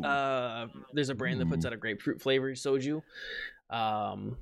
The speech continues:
Speaker 1: which I like way more than the, uh, neutral spirit or the neutral fla-, neutral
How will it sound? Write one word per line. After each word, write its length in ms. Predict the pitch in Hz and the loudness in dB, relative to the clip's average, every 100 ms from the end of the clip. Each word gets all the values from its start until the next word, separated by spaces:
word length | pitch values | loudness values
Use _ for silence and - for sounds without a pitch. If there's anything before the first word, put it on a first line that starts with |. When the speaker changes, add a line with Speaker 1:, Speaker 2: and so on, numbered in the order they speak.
| - - | -6 -2
Speaker 1:
which 200 | 131 110 | 0 2
I 100 | 135 | 0
like 240 | 131 120 | 2 0
way 300 | 113 123 127 | -2 0 2
more 400 | 131 131 127 131 | 2 0 2 2
than 300 | 123 123 117 | 0 -2 0
the, 340 | 117 113 110 120 - - - - - | 0 2 2 0 -8 -16 -16 -12 -2
uh, 720 | 107 101 95 87 - 62 50 - _ | 0 2 0 2 2 0 -2 -6 _
neutral 400 | 135 120 117 139 | 0 2 2 2
spirit 420 | 139 156 151 156 127 | 2 0 2 2 2
or 100 | 127 | 2
the 260 | 113 113 | 0 0
neutral 240 | 127 127 156 | 0 2 2
fla-, 180 | 147 143 - | 2 0 -2
neutral 580 | 139 151 - 180 180 175 | 0 0 2 2 2 -4